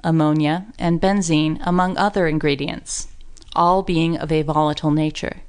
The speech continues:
I don't know how long I stayed there, nor what time it was when I finally thought it best to go home,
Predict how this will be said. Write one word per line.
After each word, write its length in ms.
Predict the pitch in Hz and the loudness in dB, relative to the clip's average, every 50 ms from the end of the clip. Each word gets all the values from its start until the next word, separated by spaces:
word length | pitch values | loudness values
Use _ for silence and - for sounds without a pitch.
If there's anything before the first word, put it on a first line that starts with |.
| - - - - - - - - - - - - - - - - - _ _ _ - - - - | -18 -20 -20 -20 -20 -20 -20 -20 -20 -20 -20 -20 -20 -20 -20 -20 -20 _ _ _ -20 -20 -6 -2
I 80 | 220 214 | 0 2
don't 220 | 214 277 277 262 | 2 2 2 2
know 140 | 254 254 240 | 2 0 2
how 180 | 208 202 190 185 | 2 2 2 4
long 260 | 190 180 175 175 170 | 4 4 4 4 4
I 80 | 156 | 2
stayed 440 | 156 - - - - 180 175 175 160 | 2 0 0 2 2 4 4 2 2
there, 360 | 160 147 135 135 139 156 170 - - | 2 2 2 2 0 -2 -4 -4 -2
nor 200 | - 185 196 202 | 2 2 2 4
what 200 | 208 220 208 208 | 4 2 2 2
time 240 | - 185 190 180 175 | 2 0 0 2 2
it 100 | 170 - | 0 0
was 280 | 160 160 156 156 156 - | 0 0 0 0 0 0
when 100 | 160 160 | 0 2
I 100 | 156 160 | 2 0
finally 420 | - - 175 170 170 170 165 160 | 0 0 0 2 2 0 -2 -2
thought 240 | 151 - 165 160 156 | 0 0 0 0 0
it 120 | 151 - | -2 0
best 280 | - 165 151 - - - | 2 2 2 2 -2 -4
to 60 | 160 | -4
go 200 | 151 - 156 151 | -4 -2 -2 -2
home, 460 | 147 147 165 165 156 143 - 151 156 | 0 0 2 2 0 0 -2 -6 -10